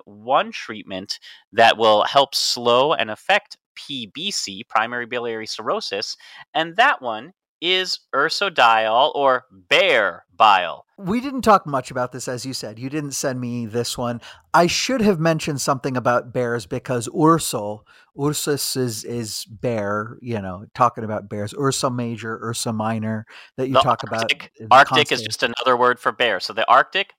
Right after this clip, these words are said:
Speaker 1: bears,
Speaker 2: Yeah.
Speaker 1: Antarctic, no bears here.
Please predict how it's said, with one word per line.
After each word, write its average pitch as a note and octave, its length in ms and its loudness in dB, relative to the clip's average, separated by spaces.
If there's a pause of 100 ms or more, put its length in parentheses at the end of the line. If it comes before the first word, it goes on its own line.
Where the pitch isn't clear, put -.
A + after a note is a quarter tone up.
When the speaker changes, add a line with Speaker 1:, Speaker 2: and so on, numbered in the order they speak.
(160)
Speaker 1:
bears, A#2+ 380 4 (120)
Speaker 2:
Yeah. B2 140 2
Speaker 1:
Antarctic, - 640 -2
no G#2 180 4
bears D3 300 2
here. C3+ 260 -2